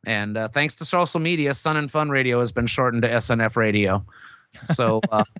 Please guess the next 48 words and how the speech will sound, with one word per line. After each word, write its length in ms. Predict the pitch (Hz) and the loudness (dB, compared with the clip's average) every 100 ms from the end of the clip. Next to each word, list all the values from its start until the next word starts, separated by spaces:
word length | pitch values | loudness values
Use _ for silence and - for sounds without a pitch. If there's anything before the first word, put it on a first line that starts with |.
| _ _ | _ _
our 80 | 113 | -20
Facebook, 480 | - 135 139 - 135 | -2 0 2 0 0
that, 180 | 151 160 | 0 0
and 160 | 180 | 2
that's, 280 | 180 175 - | 0 0 -6
that's 280 | - 170 165 | -2 0 2
okay 280 | 151 165 156 | 2 2 2
with 180 | 123 | 2
me. 120 | 117 110 | 0 2
I'm, 280 | 113 113 | 2 0
I, 160 | 95 120 | 0 0
I 120 | 101 120 | 0 0
like 340 | 113 120 113 | 2 0 0
it. 140 | 78 - | -8 -2
You 140 | 104 | -2
know, 300 | 101 101 117 - - - | 0 0 0 -4 -8 -2
everybody 400 | 127 139 139 135 | -2 0 -2 -2
knows 320 | 139 135 117 | 0 0 0
S 180 | 120 - | -2 -2
N 140 | 117 | 0
F. 240 | 113 - - | 0 -4 -2
I 80 | |
mean, 160 | 110 113 | 0 2
if 160 | 110 113 | 0 0
you 200 | 110 110 | 0 2
know 180 | 117 120 | 2 0
aviation, 600 | 120 113 117 117 143 127 | 2 2 2 0 0 0
you 100 | 123 | 2
know 200 | 123 131 | 0 0
what 120 | 117 | 0
S 220 | 120 - | 0 0
N 100 | 117 | 0
F 180 | 123 - | -2 -2
means. 340 | 101 101 123 | -4 -2 -4
So 340 | - 123 104 104 - - - | -2 0 2 0 -6 -20 -4
S 200 | 131 - | -2 0
N 120 | 143 | 0
F 160 | 143 139 | 0 0
Radio 600 | 131 127 123 117 131 143 - | 2 2 2 2 0 -2 -2
on 220 | 131 135 | 0 0
Facebook, 640 | 127 117 117 - 127 - - _ _ | 0 0 0 -2 -2 -2 -14 _ _
at 240 | 127 143 _ - | -2 -2 _ -10
S 220 | 131 - | -10 -8
N 140 | 127 | -8
F 160 | 131 127 | -8 -4
Radio 420 | 120 120 123 127 | -4 -2 0 -2
on 240 | - 131 127 | 0 -2 -2
Twitter. 480 | - 117 104 156 | -2 0 4 2